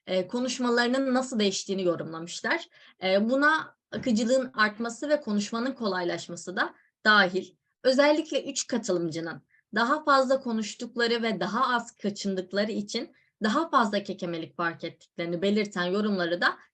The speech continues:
dikkat çekici. E, nesnel olarak kekemeliğin azaltılması hedeflendiğinde bu artış aslında olumsuz bir sonuç olarak görülebiliyor. E, bununla birlikte kekemelik modifika-, modifikasyon terapisinin önemli bir yönü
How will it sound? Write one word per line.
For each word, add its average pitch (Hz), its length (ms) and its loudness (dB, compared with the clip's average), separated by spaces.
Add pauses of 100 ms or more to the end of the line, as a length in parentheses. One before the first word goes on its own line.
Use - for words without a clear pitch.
(120)
dikkat 208 400 -4
çekici. 180 560 -6 (420)
E, 196 220 0
nesnel 311 340 0
olarak 269 380 2
kekemeliğin 269 500 0
azaltılması 220 720 -2
hedeflendiğinde 175 880 -2 (240)
bu 269 120 6
artış 254 320 2
aslında 254 440 2
olumsuz 254 420 0
bir 208 60 0
sonuç 180 320 -4
olarak 165 300 -6
görülebiliyor. 196 680 2 (440)
E, 185 240 2
bununla 311 280 2
birlikte 226 640 -2
kekemelik 277 480 0
modifika-, 208 540 -4 (180)
modifikasyon 214 960 -4
terapisinin 190 600 -4
önemli 214 460 2
bir 254 60 4
yönü 185 280 2